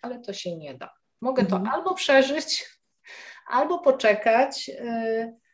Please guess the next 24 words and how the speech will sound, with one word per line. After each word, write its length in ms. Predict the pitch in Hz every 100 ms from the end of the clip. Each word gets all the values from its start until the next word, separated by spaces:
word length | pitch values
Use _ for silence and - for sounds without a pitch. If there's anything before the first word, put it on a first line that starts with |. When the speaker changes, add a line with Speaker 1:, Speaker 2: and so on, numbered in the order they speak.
| _ _ _
Speaker 1:
albo 360 | - 214 262 311
mogę 260 | 277 269 277
się 160 | 269
zaciekawić 840 | 226 220 - 220 190 160 147 - -
tą 140 | 151
emocją”. 540 | 156 151 147 - 190 - -
I 100 | 214
tutaj 440 | 269 269 240 220 -
a 80 | 208
propos 240 | 247 247
takich 280 | 214 208 214
właśnie, 380 | 208 202 202 196
no 160 | 202
co 140 | 202 254
tam 220 | 254 240 233
można 240 | 226 226
zrobić? 320 | 208 180 170
Każdy 300 | - 349 339
ma 120 | 294
swoją 300 | 262 254 233
drogę, 320 | 208 202 185 240
ale, 480 | - 220 226 226 226 _ _ _ _ _ _ _ -
y, 40 | 185 196 196 196 -
y, 540 | 214 214 214 214 208